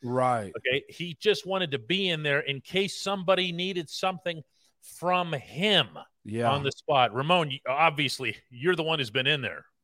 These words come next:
Speaker 1: Yeah, no doubt about it. You just gotta play that role sometimes, man.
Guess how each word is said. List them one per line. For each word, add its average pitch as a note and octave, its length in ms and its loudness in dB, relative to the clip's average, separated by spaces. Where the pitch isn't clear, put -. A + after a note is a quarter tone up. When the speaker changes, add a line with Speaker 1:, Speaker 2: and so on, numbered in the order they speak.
Speaker 1:
Yeah, D#3 340 8
no F3 180 8
doubt F3+ 280 10
about D3 320 6
it. D3 60 0
You D#3 100 -2
just F#3 260 2
gotta F#3+ 200 6
play D#3+ 240 -2
that D3+ 180 2
role D3 300 4
sometimes, B2+ 600 0
man. C#3 300 2